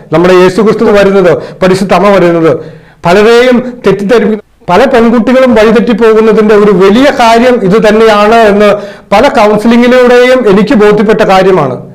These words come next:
ഇത് എത്ര പേർ അംഗീകരിക്കുന്നു എന്നോ എത്ര പേര് കേൾക്കുന്നു എന്നൊന്നും എനിക്കറിയത്തില്ല. പക്ഷേ സത്യം ഇതാണ്, അതിൽ ഖുറാനിൽ പറയുന്ന മിരിയാമും ബൈബിളിൽ പറയുന്ന മറിയവും ഒന്നല്ല, അത് രണ്ടും രണ്ടാണ്. അത് ഏതോ കിടക്ക-, എവിടെയോ കിടക്കുന്ന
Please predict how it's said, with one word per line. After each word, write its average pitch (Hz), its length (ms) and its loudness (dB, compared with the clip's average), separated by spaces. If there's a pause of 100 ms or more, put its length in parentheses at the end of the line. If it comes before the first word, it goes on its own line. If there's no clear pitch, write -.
ഇത് 160 100 -2
എത്ര 185 180 0
പേർ 226 200 2
അംഗീകരിക്കുന്നു 214 720 0
എന്നോ 208 420 0 (140)
എത്ര 196 180 -2
പേര് 220 240 2
കേൾക്കുന്നു 214 480 0
എന്നൊന്നും 226 380 2
എനിക്കറിയത്തില്ല. 208 540 0
പക്ഷേ 196 360 0 (280)
സത്യം 311 380 0
ഇതാണ്, 208 440 0 (340)
അതിൽ 190 220 0 (720)
ഖുറാനിൽ 233 300 0
പറയുന്ന 233 340 2
മിരിയാമും 214 640 0 (260)
ബൈബിളിൽ 208 400 0
പറയുന്ന 226 580 0 (260)
മറിയവും 175 960 -2 (120)
ഒന്നല്ല, 226 420 2
അത് 196 380 0
രണ്ടും 202 380 0
രണ്ടാണ്. 214 340 0
അത് 180 160 0
ഏതോ 233 480 2
കിടക്ക-, 226 220 0
എവിടെയോ 233 480 2
കിടക്കുന്ന 233 580 0